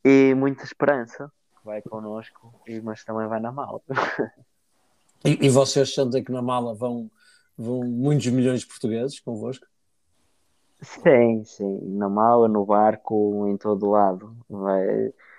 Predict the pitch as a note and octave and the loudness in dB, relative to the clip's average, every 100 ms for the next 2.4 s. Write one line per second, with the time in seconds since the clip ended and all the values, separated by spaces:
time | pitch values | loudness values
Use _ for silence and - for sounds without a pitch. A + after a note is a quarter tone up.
0 | - _ A2 G#2+ G#2 G#2+ - G#2+ G#2+ A2 | -20 _ -4 -4 -2 -4 -4 2 4 2
1 | - A2+ A2 G#2+ - - - A2 G#2+ A2 | -4 -10 -8 -8 -12 -20 -8 2 6 8
2 | A#2+ A#2+ - - | 8 6 0 -14